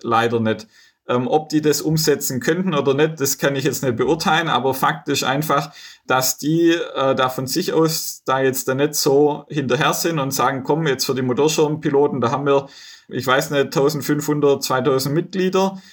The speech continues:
wo Motorschirm fliegen, da machen wir jetzt mal was für die", sondern da müssten halt Motorschirmpiloten aktiv werden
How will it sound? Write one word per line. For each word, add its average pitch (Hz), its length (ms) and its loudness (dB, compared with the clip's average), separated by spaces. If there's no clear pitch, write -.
wo 127 240 2
Motorschirm 160 480 0
fliegen, 165 440 0
da 135 300 2
machen 151 320 -2
wir 190 80 -2
jetzt 185 180 -2
mal 170 160 -4
was 175 180 -2
für 175 120 0
die", 175 280 -2
sondern 156 600 2
da 139 140 -2
müssten 156 420 -2
halt 151 380 0
Motorschirmpiloten 143 840 0
aktiv 175 440 -4
werden 185 440 0